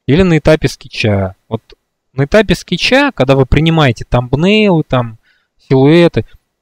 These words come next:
важно просто включать его на максимум и критиковать себя настолько безжалостно, как только можете. Это, кстати, тоже навык смотреть, э, на свои работы со стороны, как будто не вы их сделали. Вот.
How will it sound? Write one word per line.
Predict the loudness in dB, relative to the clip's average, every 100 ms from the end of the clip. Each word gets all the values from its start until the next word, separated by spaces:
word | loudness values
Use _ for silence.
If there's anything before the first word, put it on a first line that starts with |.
| _ _
важно | 2 2 2 0 0 2 2 2 0 -2 -4
просто | -4 -4 -4 -2 -2 -2
включать | -6 -6 -4 0 -2 -2
его | -4 -2
на | -2
максимум | 0 -2 -2 -12 -16 -16 -16
и | -14
критиковать | -4 -4 -2 0 2 2 0
себя | -2 -2
настолько | -2 -4 -2 0 0 -2 -6 -2
безжалостно, | 0 0 2 2 4 2 0 -8
как | -8 -6
только | -6 -4 -6
можете. | -6 -4 -4 -6 -16 -20 _ _ _ _ _ _
Это, | 0
кстати, | 2 0 0
тоже | 2 2 2
навык | 2 2 0
смотреть, | -6 -10 -4 -2 -2 -4
э, | -6 -2 -2 -2
на | -4
свои | -4 -2
работы | 0 -2 -4 -6
со | -12 -12
стороны, | -4 -2 -2 -8
как | -14
будто | -20 -20 _
не | -16
вы | -14
их | -14
сделали. | -18 -14 -14 -14 -18 _ _ _ _ _ _ _ _
Вот. | -4 -2 -2